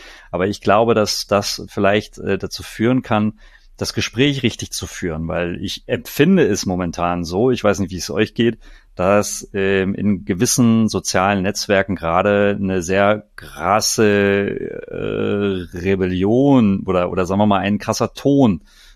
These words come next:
ähm, entsteht hinsichtlich, ähm, dem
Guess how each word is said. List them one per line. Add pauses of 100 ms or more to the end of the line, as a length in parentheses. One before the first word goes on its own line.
(140)
ähm,
entsteht
hinsichtlich,
ähm,
dem